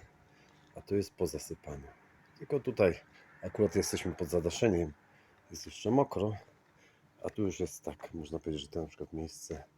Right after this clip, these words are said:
to miejsce jest całkowicie wyschnięte.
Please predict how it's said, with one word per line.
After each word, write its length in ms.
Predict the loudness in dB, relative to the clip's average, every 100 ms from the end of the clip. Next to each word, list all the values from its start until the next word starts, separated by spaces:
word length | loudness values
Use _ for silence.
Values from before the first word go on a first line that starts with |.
| _ _ -20 -20 -20 _ _
to 100 | -8
miejsce 680 | -6 -4 -8 -10 -10 -10 -12 -18 _ _
jest 220 | -14 -12 -12
całkowicie 500 | -12 -8 -10 -8 -10
wyschnięte. 640 | -10 -10 -8 -8 -10 -12